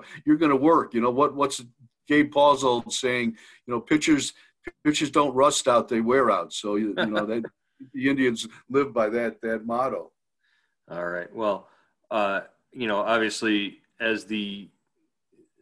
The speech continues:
Speaker 2: as the offseason progresses, we've reached the point where, uh, you know, we're, we're past the postseason, we're past the awards season, uh, we're into the,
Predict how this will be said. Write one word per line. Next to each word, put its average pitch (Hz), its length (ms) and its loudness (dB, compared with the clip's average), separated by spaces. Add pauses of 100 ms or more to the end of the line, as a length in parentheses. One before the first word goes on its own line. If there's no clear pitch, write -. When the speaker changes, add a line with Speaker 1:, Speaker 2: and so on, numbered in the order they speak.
(120)
Speaker 2:
as 135 140 -6
the 139 80 0
offseason 135 480 0
progresses, 127 540 -2
we've 104 260 -14
reached 135 280 -8
the 135 60 -16
point 131 420 -6
where, 120 400 -2 (520)
uh, 104 440 -2 (160)
you 117 100 -16
know, 101 120 -8
we're, 196 340 -8
we're 113 100 -18
past 143 340 -4
the 135 60 -16
postseason, 117 680 -6
we're 101 120 -12
past 117 320 -4
the 120 100 -8
awards 117 480 -2
season, 110 640 -10 (480)
uh, 101 320 -6 (100)
we're 104 300 -6
into 127 580 -4
the, 110 380 -10